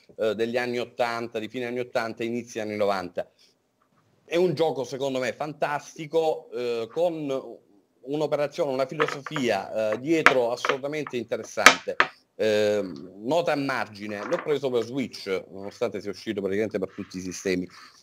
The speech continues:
Eh, spezzo una lancia proprio a favore della console Nintendo. Non è un caso che l'abbia preso per, eh, Switch. Eh, l'ho preso per Switch perché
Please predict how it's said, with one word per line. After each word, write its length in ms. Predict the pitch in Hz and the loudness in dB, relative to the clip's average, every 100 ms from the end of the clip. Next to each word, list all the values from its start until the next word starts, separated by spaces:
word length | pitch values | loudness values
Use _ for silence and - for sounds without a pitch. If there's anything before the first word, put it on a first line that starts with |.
| _ | _
Eh, 220 | 101 110 | 4 4
spezzo 380 | 104 - 147 139 | 4 2 0 0
una 200 | 120 113 | 0 2
lancia 360 | 123 113 110 113 | 4 2 0 0
proprio 260 | 117 101 | 2 0
a 40 | - | -2
favore 760 | 104 104 98 92 92 82 82 85 | 0 2 2 4 2 2 -2 -4
della 260 | 98 101 | 0 0
console 600 | 98 95 - 107 98 98 98 | 0 -4 0 2 4 2 0
Nintendo. 540 | 101 95 101 90 92 | -6 -2 -2 -2 -2
Non 120 | 117 | 2
è 20 | 190 | 2
un 160 | 131 | 2
caso 420 | - 107 95 98 | 0 0 0 -2
che 60 | 95 | 0
l'abbia 260 | 95 90 92 | 0 0 -2
preso 320 | 90 87 90 | -2 -4 -2
per, 200 | 90 87 | 0 0
eh, 420 | 85 82 85 82 | 0 -2 -2 -4
Switch. 600 | 90 92 92 - - 87 - - - - | -6 -6 -6 -4 0 0 -2 -18 -18 -2
Eh, 200 | - 92 | 2 4
l'ho 100 | 95 143 | 4 4
preso 200 | 180 95 | 4 4
per 140 | 131 | 2
Switch 300 | 120 - - | 4 4 2
perché 420 | 131 - 95 - | -2 0 0 -2